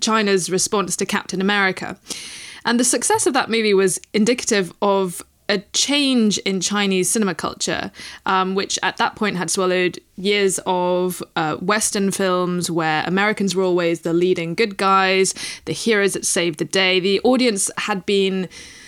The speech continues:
sort of starved of seeing themselves reflected as the hero and as the lead. And so this film where a seri-, where a,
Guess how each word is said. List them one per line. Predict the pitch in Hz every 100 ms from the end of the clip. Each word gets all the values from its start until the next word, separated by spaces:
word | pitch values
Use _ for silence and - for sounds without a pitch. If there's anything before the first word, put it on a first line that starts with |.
| - -
sort | - 226 208
of | 196 - _ _ - -
starved | - - - 240 220 165 - - -
of | 196 185 -
seeing | - - - 226 208
themselves | 185 175 196 180 180
reflected | 185 - - - 190 180
as | 175 160
the | 160
hero | 180 196 196 190 185
and | 180
as | 160 -
the | 156
lead. | 170 196 196 196
And | 185
so | 208
this | 196 208
film | - 339 320
where | 233
a | 190
seri-, | - 233 202 185 -
where | 208 208 208 -
a, | 202